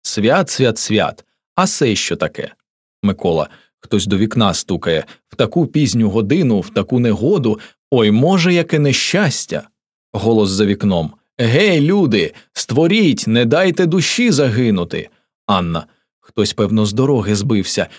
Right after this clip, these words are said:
біжу створити». Микола: «Анно, стій, може, яка зла душа?» Анна:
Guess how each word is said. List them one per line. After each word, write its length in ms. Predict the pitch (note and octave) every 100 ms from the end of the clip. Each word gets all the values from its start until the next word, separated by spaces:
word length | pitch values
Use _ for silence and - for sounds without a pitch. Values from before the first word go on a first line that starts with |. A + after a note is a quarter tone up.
| _
біжу 340 | A2 B2 A2 D#3
створити». 640 | - A#2+ A#2 F2 - - _ _ _ -
Микола: 500 | F#2 - F2 D2 - _ _ _
«Анно, 440 | - A#2+ B2 A#2 A2
стій, 600 | - - B2+ G#2+ E2+ - _ -
може, 240 | A#2 G#2+ G#2+
яка 220 | G#2 A2+
зла 220 | A2 A2+
душа?» 520 | A2+ B2 - D2+ - _ _ _ _ _ _ -
Анна: 400 | F2+ E2+ D2